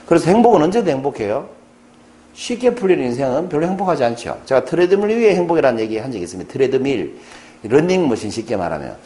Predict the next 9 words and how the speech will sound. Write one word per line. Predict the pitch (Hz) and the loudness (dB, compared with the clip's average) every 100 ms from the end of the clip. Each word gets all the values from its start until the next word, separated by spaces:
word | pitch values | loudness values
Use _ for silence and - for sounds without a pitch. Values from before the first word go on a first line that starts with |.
| - - | -20 -2
거기서는 | - 208 226 185 | 4 6 6 4
아무리 | 180 262 269 220 | 4 4 2 0
뛰어도 | 220 202 196 | 2 2 2
제자리를 | 131 170 240 202 | 0 0 2 -2
뛰기 | 160 156 | -4 -4
때문에 | 127 123 147 | -2 -2 -2
행복하지 | 208 220 208 165 | -4 -4 -2 0
않다. | 165 160 87 65 - - - - _ | 0 0 0 -2 -8 -20 -20 -20 _
복권에 | 185 202 240 220 | -2 2 4 4